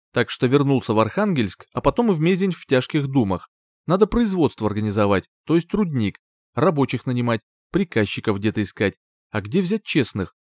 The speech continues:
Алмаз мал, но дорог. Самое то, чтобы воровать. Самому за всем следить, или как последнюю неделю самому и работать, много так не накопаешь.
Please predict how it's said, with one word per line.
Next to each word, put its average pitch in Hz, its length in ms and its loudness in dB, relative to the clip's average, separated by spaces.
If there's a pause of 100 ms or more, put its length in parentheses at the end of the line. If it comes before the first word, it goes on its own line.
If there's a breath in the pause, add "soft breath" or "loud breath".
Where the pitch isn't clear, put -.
(280)
Алмаз 160 480 0
мал, 156 400 0
но 190 140 -2
дорог. 117 400 0 (260)
Самое 233 320 0
то, 196 160 2
чтобы 190 240 0
воровать. 175 440 2 (420)
Самому 117 400 2
за 196 100 4
всем 135 200 -2
следить, 107 420 -2 (320)
или 110 220 0
как 113 220 -2
последнюю 120 460 0
неделю 131 380 2
самому 120 380 -2
и 113 40 2
работать, 123 480 2 (400)
много 180 320 2
так 160 220 -2
не 180 60 -2
накопаешь. 156 680 0